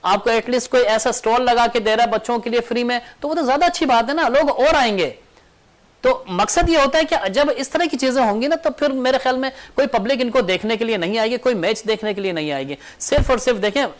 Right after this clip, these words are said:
मैच बहुत अच्छा हुआ, लेकिन देखने वालों की तादाद कम थी।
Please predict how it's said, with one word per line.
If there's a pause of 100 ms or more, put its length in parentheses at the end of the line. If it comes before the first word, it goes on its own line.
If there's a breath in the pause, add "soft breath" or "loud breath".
मैच
बहुत
अच्छा
हुआ, (460 loud breath)
लेकिन (120)
देखने
वालों
की
तादाद
कम
थी।